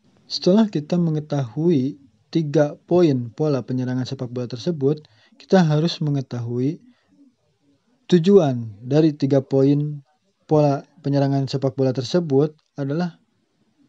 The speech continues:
memasukkan bola ke gawang lawan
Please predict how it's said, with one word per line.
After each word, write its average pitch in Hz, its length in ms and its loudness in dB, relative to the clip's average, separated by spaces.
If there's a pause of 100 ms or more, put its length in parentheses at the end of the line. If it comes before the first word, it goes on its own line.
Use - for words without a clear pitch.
(280)
memasukkan 151 560 -2
bola 143 320 2
ke 147 160 -6
gawang 135 400 2
lawan 131 480 -4